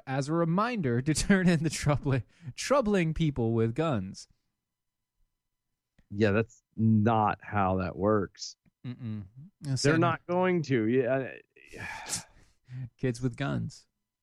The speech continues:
Speaker 1: They're taking over.
Speaker 2: Uh.
Speaker 1: They're animals. San Jose Police Deputy Chief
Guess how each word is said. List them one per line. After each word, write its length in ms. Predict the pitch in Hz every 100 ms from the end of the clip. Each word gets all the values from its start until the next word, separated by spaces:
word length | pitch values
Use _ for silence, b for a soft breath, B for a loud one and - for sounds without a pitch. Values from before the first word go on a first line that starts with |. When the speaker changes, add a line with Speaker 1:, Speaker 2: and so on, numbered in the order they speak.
| _ -
Speaker 1:
They're 80 | 120
taking 400 | 156 156 110 104
over. 320 | 127 113 - _ _ _ _ _ _ _ _ _ _ _ _ _ _ _ _ _ _ -
Speaker 2:
Uh. 1700 | 98 107 104 107 104 101 101 98 95 87 87 87 85 85 82 80 76
Speaker 1:
They're 160 | 123 131
animals. 440 | 135 131 101 95 - b b
San 300 | - 285 262
Jose 300 | 233 156 117
Police 280 | 113 110 98
Deputy 300 | 101 95 92
Chief 320 | - 151 147